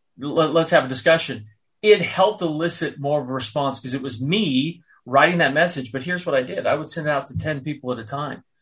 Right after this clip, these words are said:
I didn't send it out to two hundred 'cause, number one, the way I was writing my message,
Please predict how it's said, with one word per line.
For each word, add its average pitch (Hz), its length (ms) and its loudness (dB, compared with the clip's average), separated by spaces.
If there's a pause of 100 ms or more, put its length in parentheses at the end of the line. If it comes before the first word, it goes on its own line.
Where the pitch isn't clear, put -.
(440)
I 139 80 6
didn't 254 180 4
send 233 180 -4
it 208 60 4
out 202 180 4
to 147 120 -2
two 190 320 -6
hundred 123 680 -6 (640)
'cause, 151 140 0
number 170 180 2
one, 170 360 0
the 139 80 0
way 170 200 8
I 165 80 6
was 139 180 0
writing 147 380 2
my 156 260 0
message, 127 840 -6